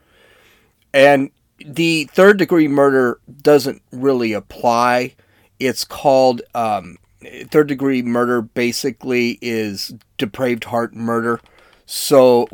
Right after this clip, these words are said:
it basically means if a guy shoots a gun into a crowd, he's not particularly aiming at somebody, but he did, and he ended up killing someone. Th-, th-, that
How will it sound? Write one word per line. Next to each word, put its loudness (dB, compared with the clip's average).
it -6
basically 0
means -4
if -4
a -4
guy 2
shoots -4
a -4
gun -2
into -6
a -6
crowd, 2
he's -4
not 4
particularly -6
aiming -4
at -4
somebody, -2
but 2
he -4
did, -6
and -6
he -2
ended -4
up -6
killing -6
someone. -14
Th-, -12
th-, -2
that 2